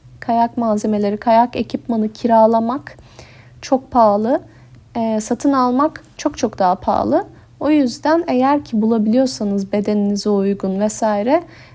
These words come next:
e, ve kaymayı da seviyorsanız mutlaka buradan alın. Tabii ki de sadece <laughs> kayak kıyafetleri değil, normal kıyafetler de arayabilirsiniz. Mesela pantolon yazalım, bükser.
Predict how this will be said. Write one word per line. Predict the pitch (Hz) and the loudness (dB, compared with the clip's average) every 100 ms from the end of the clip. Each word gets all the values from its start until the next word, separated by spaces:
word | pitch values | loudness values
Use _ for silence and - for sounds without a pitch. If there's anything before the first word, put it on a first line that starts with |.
| - | -6
e, | 214 214 | -4 -2
ve | 240 | -4
kaymayı | - 240 220 226 214 | -4 -2 0 0 -2
da | |
seviyorsanız | 220 247 240 208 - 208 240 220 | -2 -4 -2 -4 -4 -6 -4 -4
mutlaka | 208 202 - 220 196 | -6 -8 -4 -2 -2
buradan | 202 180 185 | -2 -4 -6
alın. | 180 262 | -4 -4
Tabii | 277 247 240 | -2 -2 -4
ki | - - | -4 -4
de | 226 | -4
sadece | 220 254 233 220 214 214 | -4 -4 0 0 0 -4
<laughs> | |
kayak | - 214 214 | 0 2 2
kıyafetleri | - 220 220 220 208 - 214 | -2 -2 0 -2 -8 -4 -4
değil, | 247 294 | -2 0
normal | 247 226 226 226 | 0 0 -2 -4
kıyafetler | 226 - 208 214 214 - 214 208 | -4 -2 -2 0 -4 -4 -2 -2
de | 202 | -2
arayabilirsiniz. | 190 - 202 202 208 - - 254 392 - - - - 202 202 - 202 | -4 -4 -4 -6 -10 -12 -8 -6 -6 -8 -14 -20 -20 -18 -18 -14 -8
Mesela | 247 247 - 214 240 247 - - | -4 -4 -4 -2 0 -2 -6 -6
pantolon | 269 233 220 196 180 | -4 -2 -2 -4 -4
yazalım, | 175 - - 254 285 - | -4 -4 -4 -4 -6 -8
bükser. | 214 - - 233 | -10 -8 -4 -4